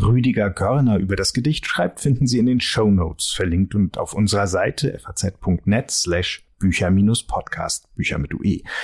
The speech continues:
Ganz ähnlich nämlich Bücher minus Podcast at F A Z Punkt D E, auch hier Bücher mit U E,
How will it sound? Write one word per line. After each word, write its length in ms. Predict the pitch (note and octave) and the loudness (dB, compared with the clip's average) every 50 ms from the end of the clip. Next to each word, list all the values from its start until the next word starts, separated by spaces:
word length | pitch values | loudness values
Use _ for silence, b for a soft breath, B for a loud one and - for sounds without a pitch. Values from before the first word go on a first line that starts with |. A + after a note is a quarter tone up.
| B B B B B - | B B B B B 0
Ganz 260 | A2+ A#3+ A#3 - - | 2 2 2 2 0
ähnlich 380 | A#2+ C3+ E3 F3+ E3+ D3 - A#2+ | 0 2 2 4 2 2 2 2
nämlich 520 | A2 A2+ A#2 A2+ A#2 A2 - - - - | 4 4 4 4 2 0 -2 -4 -4 -2
Bücher 360 | - A#2 B2+ B2+ - A2+ G#2+ | 0 0 2 2 2 4 4
minus 420 | G#2+ G#2+ G#2 G2+ F#2+ F#2+ - - - | 6 6 6 4 4 2 -2 -4 -4
Podcast 600 | - C3 - - - - - G#2+ G2+ - - - | -4 -4 -4 -4 -6 -4 -2 -2 -2 -2 -2 -4
at 80 | B2 - | -4 -4
F 180 | - G2 - - | -4 -6 -6 -6
A 60 | - | -6
Z 260 | - - A#2+ - - | -4 -2 -4 -4 -2
Punkt 260 | - A2 G2+ F#2 - | 0 2 2 2 2
D 60 | F2+ | 0
E, 360 | F2 - - G#2 A#2+ D3+ E3+ D3 | -4 -2 0 0 0 0 0 -2
auch 200 | - - - - | -4 -6 -8 -4
hier 260 | - G2+ G#2 A2+ A2+ | 0 2 2 2 2
Bücher 280 | - C3 A#2+ C3+ B2+ | 0 -2 0 0 2
mit 180 | B2+ C3 - - | 2 0 0 0
U 100 | D#3 C3+ | 0 2
E, 260 | A#2 A#2+ C3+ C#3+ C#3+ | 2 2 2 0 0